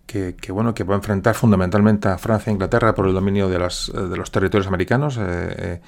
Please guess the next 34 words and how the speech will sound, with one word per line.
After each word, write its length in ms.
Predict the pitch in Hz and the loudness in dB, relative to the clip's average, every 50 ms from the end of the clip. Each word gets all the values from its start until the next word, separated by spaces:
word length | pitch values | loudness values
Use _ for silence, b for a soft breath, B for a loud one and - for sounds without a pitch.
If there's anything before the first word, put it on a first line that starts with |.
| B B B B B B B B | B B B B B B B B
es, 320 | - 101 87 - - - | -10 -8 -8 -8 -10 -8
para 260 | - - 98 98 98 82 | -2 0 2 2 2 2
que 100 | - 95 | 0 0
lo 80 | 92 | 0
entendáis, 360 | 92 87 98 92 95 104 104 | 2 2 2 4 6 6 6
es 100 | 104 101 | 6 4
ese 180 | 98 95 - 110 | 2 2 0 -2
proceso 580 | 87 - - - - - 98 95 98 101 92 98 | -2 -4 -10 -10 -4 -2 0 2 2 2 0 0
histórico, 440 | 90 - 110 101 101 90 - 101 | 0 2 4 4 4 4 4 2
esos 180 | 95 98 95 - | 2 2 -2 -2
sucesos 380 | - 110 95 87 110 98 107 92 | 0 0 2 2 2 2 2 0
históricos 400 | 82 - - 104 104 101 101 - | 0 0 2 2 2 2 2 2
que 80 | 110 | 0
se 80 | 98 92 | 0 0
producen 540 | - 95 101 104 - 107 98 95 92 87 87 | 2 4 2 2 2 2 2 2 2 0 0
en, 420 | 87 87 87 87 85 85 85 85 B B B B B B B B B | -2 -2 -2 -2 -2 -2 -4 -6 B B B B B B B B B
en 300 | 113 104 95 90 87 85 85 | -2 0 0 0 0 0 0
la 280 | 85 85 82 82 80 80 | 0 0 0 0 0 0
película 420 | 92 92 98 95 - - 98 95 92 | 0 0 0 0 2 4 4 4 4
del 120 | 92 95 | 4 4
último 520 | 95 90 - 101 92 90 90 90 87 87 87 | 4 4 4 4 6 6 4 4 2 2 2
mohicano, 480 | 87 87 90 - 107 104 113 143 165 | 2 2 0 2 4 4 4 4 2
por 120 | - 110 - | 0 -2 -4
ejemplo. 420 | - 117 113 107 147 156 208 - - - - - - - - _ _ _ - | -2 0 0 2 2 0 0 -2 -10 -18 -20 -20 -20 -20 -20 _ _ _ -4
Esos 520 | - 107 95 - - 101 92 92 - - - | -2 -2 -2 0 0 0 0 0 -2 -2 2
hechos 420 | 127 123 - - 107 - - - - | 2 2 2 2 -2 -2 -4 -12 -12
son 180 | - - 120 104 | -10 -4 -2 -2
de 80 | 98 | -2
esa 140 | 95 - 95 | -2 -2 0
guerra 200 | 104 127 151 147 | -2 0 0 0
de 60 | 135 | 0
los 120 | 104 92 95 | 0 0 0
siete 180 | 104 82 110 | -2 -2 0
años, 300 | 113 123 135 151 160 - | 0 0 0 -2 -4 -8